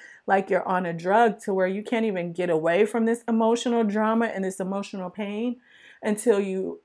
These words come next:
i-, if you wanted to, you couldn't get away, right? Or, and, or things have to get super bad <laughs> for you to even, um, you know,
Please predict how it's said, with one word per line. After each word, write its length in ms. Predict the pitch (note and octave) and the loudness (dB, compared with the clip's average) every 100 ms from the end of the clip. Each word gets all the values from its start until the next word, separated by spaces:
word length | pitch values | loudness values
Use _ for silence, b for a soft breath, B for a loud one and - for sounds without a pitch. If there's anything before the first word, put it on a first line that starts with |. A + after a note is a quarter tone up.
| - | -2
i-, 40 | |
if 340 | C#4+ - C4 B3 | 0 4 4 2
you 100 | A3 | 2
wanted 340 | G#3+ C#4+ C4 | 2 2 0
to, 100 | - | -2
you 140 | F3 F3 | -2 -2
couldn't 280 | G#3 E3+ | -4 -4
get 100 | E3 | -6
away, 200 | D#3 D3+ | -4 -2
right? 380 | C#3+ D#3+ G#3 B3+ _ _ _ _ _ _ | 0 2 2 -2 _ _ _ _ _ _
Or, 220 | - F#3+ G#3 | 0 2 2
and, 200 | F#3+ F#3+ | 0 2
or 220 | F#3 F3 - - - | 4 4 2 -4 2
things 260 | A#3 A3+ | 4 4
have 180 | A3+ G#3+ | 4 2
to 80 | G3+ | 2
get 180 | F#3 E3 | 0 -2
super 520 | - B3 B3 A#3+ G#3 | -4 -2 2 4 6
bad 520 | G3 A3 F3 D#3 - A3 C#4 C#4 B | 8 8 8 6 4 6 6 2 B
<laughs> 200 | B _ | B _
for 140 | G#3+ | 4
you 180 | G#3 G#3 | 4 6
to 100 | F#3+ | 4
even, 520 | F#3 G#3 G3 F3+ E3 - | 4 0 0 -2 -4 -2
um, 540 | F#3 F3 E3 D#3+ E3 - A3 | 0 2 0 -2 -10 -10 -2
you 180 | A3 | 0
know, 240 | G#3+ E3 | 2 0